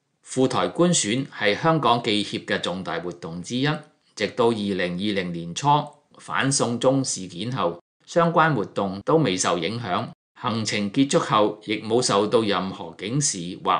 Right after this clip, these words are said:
壓力等。記協主席陳朗昇三號接受自由亞洲查詢時回應話，仲未對呢件事情進行討論，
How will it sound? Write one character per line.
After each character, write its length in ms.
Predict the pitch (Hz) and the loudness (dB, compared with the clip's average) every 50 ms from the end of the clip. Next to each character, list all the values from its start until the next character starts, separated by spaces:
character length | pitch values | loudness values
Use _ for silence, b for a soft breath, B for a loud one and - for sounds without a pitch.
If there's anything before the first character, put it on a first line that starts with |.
| - - | -2 -2
壓 160 | 98 98 92 - | -2 -2 -2 -2
力 100 | 87 87 85 - | -4 -6 -8 -6
等。 240 | - 80 95 117 135 - - _ _ _ _ _ _ _ | -6 -6 -6 -6 -6 -10 -14 _ _ _ _ _ _ _
記 80 | - 123 | 4 4
協 260 | 139 135 151 156 - | 6 6 6 4 4
主 200 | - - 151 196 | 2 0 0 2
席 160 | 190 160 127 - | 2 2 2 2
陳 280 | - - 95 87 87 87 | -2 -8 -8 -8 -6 -2
朗 260 | 82 - 107 127 139 | 0 0 2 2 2
昇 320 | 147 180 175 175 170 147 | 2 4 4 2 2 0
三 260 | 143 - 156 143 156 | -2 2 2 4 4
號 260 | 151 139 117 107 98 - - _ _ | 4 4 4 4 2 0 -6 _ _
接 240 | - - - 117 - | -16 -8 -6 -6 -4
受 240 | - - 113 101 | 0 0 0 0
自 220 | 101 - - - 101 | 0 -2 -4 -2 0
由 220 | 104 95 85 78 - | 2 2 0 0 -2
亞 200 | 95 107 123 127 | 0 0 0 0
洲 200 | 127 156 147 147 | 2 2 0 0
查 240 | 143 - 110 76 82 | 0 -2 -4 -6 -4
詢 240 | - - 123 123 123 | -2 -2 -2 0 0
時 240 | 123 - 95 85 | -2 -2 -2 -4
回 200 | 82 85 87 90 | -4 -4 -2 -2
應 240 | 90 101 104 107 101 | -2 -2 -2 -2 -2
話， 240 | 95 90 90 90 87 - _ _ _ _ | -2 -2 -2 -2 -4 -8 _ _ _ _
仲 200 | - 120 110 113 | -2 -2 0 2
未 140 | 113 110 107 | 2 2 4
對 220 | 104 123 117 123 | 4 4 4 6
呢 140 | 135 147 160 | 6 4 2
件 180 | 156 131 117 104 | 2 0 0 -2
事 180 | - - 110 101 | -2 -2 -2 -2
情 260 | - - 85 85 90 | -2 -4 -6 -4 -4
進 200 | 90 98 98 95 | -2 -2 -2 -2
行 220 | - 95 78 80 | -4 -8 -10 -12
討 240 | 80 - 87 101 123 | -8 -2 0 0 2
論， 300 | 127 98 90 95 95 80 | 2 0 0 -2 -4 -6